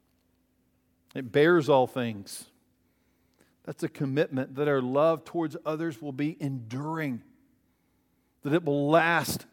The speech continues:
forever. It believes all things. That's a commitment to being wise, discerning, knowing God will make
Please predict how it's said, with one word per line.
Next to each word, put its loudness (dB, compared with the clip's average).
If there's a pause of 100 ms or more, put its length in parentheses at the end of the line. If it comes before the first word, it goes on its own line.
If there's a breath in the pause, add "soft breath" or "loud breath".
(120)
forever. 0 (1400 soft breath)
It 6
believes 8
all 12
things. 2 (200 loud breath)
That's 4
a 0
commitment 6
to -2
being 2
wise, 6
discerning, 2 (220 loud breath)
knowing 4
God 8
will 4
make 4